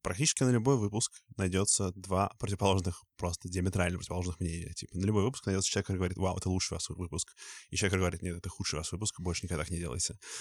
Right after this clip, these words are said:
А, <laughs> и поэтому я просто реально очень стараюсь, ну, типа, не то, чтобы я вообще на это забил, потому что иногда люди пишут вещи, которые, мне кажутся разумными, и я стараюсь их делать.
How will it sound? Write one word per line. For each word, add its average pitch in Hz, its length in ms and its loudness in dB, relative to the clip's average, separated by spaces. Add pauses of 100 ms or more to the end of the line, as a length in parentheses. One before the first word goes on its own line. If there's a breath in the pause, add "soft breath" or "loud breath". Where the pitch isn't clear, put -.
(220 loud breath)
А, 87 460 0
<laughs> - 280 4
и 107 80 2
поэтому - 360 0
я 101 100 4
просто 98 360 0
реально 92 260 0 (100)
очень 95 260 0
стараюсь, 90 480 2 (640 loud breath)
ну, 117 100 0
типа, - 200 4
не 98 100 2
то, 120 80 2
чтобы 143 140 0
я 113 80 6
вообще 101 240 2
на 92 60 2
это 87 100 -2
забил, 90 300 -2
потому 147 140 -2
что - 120 -4
иногда 92 220 2
люди 90 180 -2
пишут - 260 -6
вещи, 90 260 -2
которые, 85 400 -6
мне 90 120 -6
кажутся 85 320 -2
разумными, 85 460 -4
и 73 140 -6
я 82 120 -4
стараюсь - 380 -6
их - 180 -12 (540 loud breath)
делать. 82 400 -4